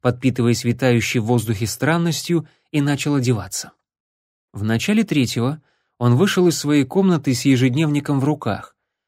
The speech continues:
В коридоре, по-прежнему лишённом освещения, играли в салочки шустрые сквозняки. Где-то там, в темноте под потолком, ёжился незримый тук-тук-тук. Слабо пахло сигаретами,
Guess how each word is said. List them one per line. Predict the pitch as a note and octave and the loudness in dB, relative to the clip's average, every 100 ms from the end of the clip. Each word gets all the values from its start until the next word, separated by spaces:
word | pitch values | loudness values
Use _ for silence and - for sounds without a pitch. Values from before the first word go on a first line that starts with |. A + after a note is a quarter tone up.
| _ _ | _ _
В | - | -4
коридоре, | B2+ A#2+ A#2+ D#3+ B2 | 0 2 4 4 4
по-прежнему | A#2+ - C3 A#2+ A#2+ A#2 | 2 2 2 4 2 2
лишённом | A#2+ A2+ C3+ A#2+ A#2 | 2 2 2 2 2
освещения, | A2+ - A2 - D#3+ C#3 A2+ G2 - _ _ | 0 -2 -4 -2 -2 0 0 -2 -8 _ _
играли | B2 B2 G3 F#3 | 0 2 4 2
в | |
салочки | C3 F3+ F3 - D#3 | 0 0 0 0 -2
шустрые | C3+ E3+ D3+ - D3 | -2 -2 -2 0 -2
сквозняки. | - D3 C3+ D3 D3 - G2 - _ _ _ _ - | 0 -2 0 -2 -6 -8 -12 -14 _ _ _ _ -4
Где-то | A#2+ F#3+ F3+ | 0 0 0
там, | A#2+ F#3 F3 | 0 0 0
в | - | 0
темноте | B2+ A#2+ A#2+ D3+ | 0 2 2 2
под | F3 C3 | 0 -2
потолком, | - - A#2+ - F3 E3 C3 _ _ - | -4 0 0 2 0 0 -2 _ _ -8
ёжился | A#2 E3 E3 D3+ B2+ C#3 | 0 2 4 0 0 0
незримый | B2 B2+ A#2 E3 D3+ C#3+ | 2 2 4 2 2 0
тук-тук-тук. | - C#3 - D#3 - A2+ G2 - _ _ _ _ - | -2 -4 -4 -6 -6 -8 -8 -14 _ _ _ _ -10
Слабо | - B2 A2+ | 2 4 4
пахло | A#2 A#2+ - | 2 0 0
сигаретами, | G#2+ - A2+ B2 D3 A2 G2 F#2+ | -4 -2 0 2 2 0 -2 -6